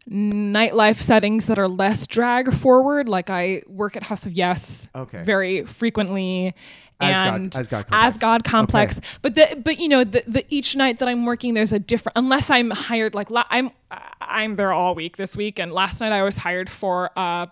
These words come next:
Speaker 1: like a, re-, like a, uh, a variety show. So I was me doing an act.
Speaker 2: Oh, I see.
Speaker 1: But tonight and the following couple of nights, I'll, I'll be there just as a go-go dancer. So the looks have to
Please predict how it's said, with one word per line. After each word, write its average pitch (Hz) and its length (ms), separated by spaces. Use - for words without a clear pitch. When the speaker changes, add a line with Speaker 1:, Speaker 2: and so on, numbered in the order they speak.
Speaker 1:
like 202 180
a, 190 80
re-, 196 260
like 202 200
a, 175 240
uh, 175 480
a 226 80
variety 202 420
show. 226 360
So 196 360
I 196 140
was 196 420
me 226 360
doing 190 340
an 165 60
act. 131 300
Speaker 2:
Oh, 127 80
I 95 140
see. - 80
Speaker 1:
But 226 200
tonight 247 480
and 208 320
the 202 200
following 202 760
couple 196 280
of 185 120
nights, 180 400
I'll, 190 240
I'll 185 140
be 185 160
there 175 600
just 233 240
as 214 160
a 185 100
go-go 180 360
dancer. 202 640
So 226 300
the 214 120
looks 214 520
have 208 220
to 202 160